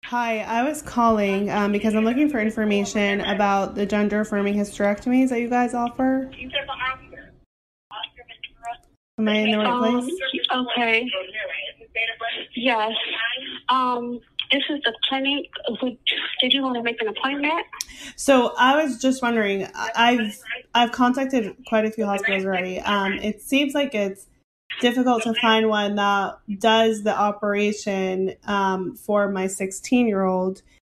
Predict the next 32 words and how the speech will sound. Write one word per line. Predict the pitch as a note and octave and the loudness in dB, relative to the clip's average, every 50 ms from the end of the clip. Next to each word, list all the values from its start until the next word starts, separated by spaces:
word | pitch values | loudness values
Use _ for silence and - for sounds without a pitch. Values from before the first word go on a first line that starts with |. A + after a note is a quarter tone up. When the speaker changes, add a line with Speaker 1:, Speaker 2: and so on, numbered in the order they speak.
| _ - | _ -2
Speaker 1:
And | - G#3 G3+ G3 G3 F#3+ F#3+ F#3+ - | 0 2 2 2 2 2 2 2 2
I | G3+ G3+ | 2 0
was | G3+ G3+ - | 0 -2 -6
told | - - - A#3 A#3 A3 | -6 0 2 4 4 4
that | G#3 F#3+ - G3+ F#3+ | 2 -2 -2 -2 -2
you | G3+ G#3 | 0 0
guys | G3 G3+ G3 F#3+ F#3 F3+ F3+ F3+ - - _ _ _ _ - G3+ F#3+ | 2 2 2 0 0 -2 -4 -8 -12 -18 _ _ _ _ -16 -14 -8
do | - A3 A3 A3 G#3+ G#3+ | -2 2 2 4 2 2
do | F#3+ - F#3+ F#3 F3 | 0 0 -2 -2 -2
that. | F3+ E3+ E3+ E3+ E3 E3 E3+ - - - - - B4 | -2 -2 -2 0 -2 -2 -4 -6 -10 -12 -8 -4 0
Um, | G3 F#3+ F#3 F#3 - F3+ F3+ F3 F3+ - - | 2 2 2 2 2 0 0 -2 -2 -4 -8
so | - - - G3+ G3 F#3+ F#3 F3+ F#3 - _ _ _ _ _ - | -6 -2 0 2 2 2 2 0 -4 -10 _ _ _ _ _ 2
if | - C4 C4 - | 4 4 4 4
you | C4 C4 B3+ G#3 | 4 4 4 4
do | A3 A#3+ B3 A#3+ | 4 2 2 4
it | A3+ G#3+ G3+ - - | 6 4 4 2 0
for | - G#3+ G#3+ | -2 -2 -2
sixteen-year-olds, | - G#3 F#3+ G3+ - A#3 A3+ A3 G#3 F#3+ F3+ F#3 F#3 G3+ | -2 -4 -6 -2 0 2 2 2 2 2 0 0 -2 -2
then | G3 F#3+ G3 | 0 2 2
yes, | G3+ G3+ G3 F#3+ - | 2 0 -2 -2 -2
I'd | F#3+ F#3+ F#3 | -4 -2 0
love | G3 G3 G3 F#3+ - - | 0 -2 -2 -2 -6 -8
to | - G#3+ G3 F#3+ F#3+ | -4 -2 0 0 0
schedule, | F#3+ - - G3 F#3+ F#3+ F#3 F#3+ G3 F#3+ F#3 F3+ F3+ F3+ F3+ F3+ F3 E3+ - - - - | 0 -2 -6 -4 -4 -4 -4 -4 -4 -2 -2 -2 -2 -4 -4 -6 -6 -8 -12 -12 -8 -6
um, | F#3+ F#3+ F#3 F3+ F3 F3+ F3 - | -4 -2 -2 -2 -4 -4 -6 -6
an | F#3 F#3 | -6 -6
appointment, | F#3 F3+ - G3+ F#3 - F3+ F3+ F3 | -8 -8 -8 -8 -8 -6 -6 -6 -8
a | F3+ | -8
consultation, | F3+ F3+ F3+ F3 F3 F3+ - F#3+ F#3 F#3 - E3+ F3 | -8 -8 -10 -10 -10 -10 -8 -8 -8 -8 -8 -10 -8
whatever | F3 F3 F3+ F3+ F3+ F3 | -6 -6 -6 -8 -8 -8
you | F3 F3 F3+ | -8 -6 -6
need. | E3+ E3+ - - - | -8 -8 -10 -12 -18